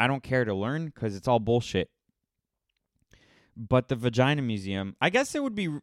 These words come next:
would be good for me to know because, like I was saying before, where I don't know how women's parts works. I just know you just put it inside and then you make a baby, and then, and then nine months later you're a dad. That's all I know. That's all I need to know. Other than that, um, the Vagina Museum,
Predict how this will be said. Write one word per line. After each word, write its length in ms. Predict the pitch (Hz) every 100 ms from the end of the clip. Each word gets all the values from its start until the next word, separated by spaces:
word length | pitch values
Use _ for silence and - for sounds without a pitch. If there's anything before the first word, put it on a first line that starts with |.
| _
would 180 | 151 147
be 100 | 143
good 140 | 151
for 140 | - 113
me 180 | 110 143
to 80 |
know 140 | 123 104
because, 260 | 98 104
like 120 | 113 117
I 60 |
was 100 | 120
saying 200 | - 139
before, 320 | 107 - 120
where 120 | 110 92
I 60 |
don't 200 | 92 104
know 100 | 110
how 160 | 110 98
women's 400 | 95 95 98 -
parts 380 | - 95 - 107
works. 280 | 123 127
I 80 | 98
just 220 | 95 95
know 80 | 98
you 100 | 98
just 220 | 90 90
put 160 | - 101
it 100 | 101
inside 420 | 98 92 - 98 98
and 140 | 90
then 100 | 90
you 80 | 92
make 160 | 90
a 60 | 92
baby, 340 | 90 92 95
and 100 | 95
then, 220 | 87 87 -
and 160 | - 92
then 80 | 90
nine 200 | 92 92
months 220 | 90 -
later 220 | 98 98
you're 160 | 95 90
a 60 |
dad. 320 | 82 90 107 - _ _ _ _ _ _ _
That's 160 | 147 185
all 140 | 165
I 100 | 147
know. 300 | 117 104 85
That's 180 | 101 -
all 140 | 135
I 80 | 127
need 240 | 107 107 -
to 100 | 95
know. 220 | 85 80 - - - _
Other 200 | - 160
than 180 | 175 165
that, 260 | 143 127 - 113
um, 400 | 104 104 101 - _ -
the 120 | 107
Vagina 360 | 110 123 131
Museum, 480 | 123 104 98 92 92